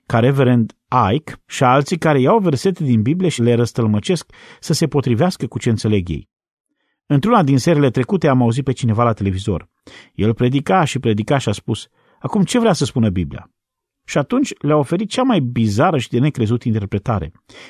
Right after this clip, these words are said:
iar unii oameni au început să aplaude. S-au gândit că era deosebit, era așa de imaginativ.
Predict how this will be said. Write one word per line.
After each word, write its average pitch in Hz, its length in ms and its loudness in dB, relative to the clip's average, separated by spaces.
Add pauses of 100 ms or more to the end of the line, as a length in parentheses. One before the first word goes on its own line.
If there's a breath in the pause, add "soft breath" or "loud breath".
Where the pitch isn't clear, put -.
iar 117 200 2
unii 196 200 4
oameni 156 440 2
au 139 140 0
început 117 300 0
să - 80 -4
aplaude. 127 440 -4 (600 loud breath)
S-au 170 220 0
gândit 143 260 0
că - 80 -2
era 165 140 2
deosebit, 127 640 -2 (140)
era 127 200 2
așa 208 240 2
de 196 220 -4
imaginativ. 117 960 -2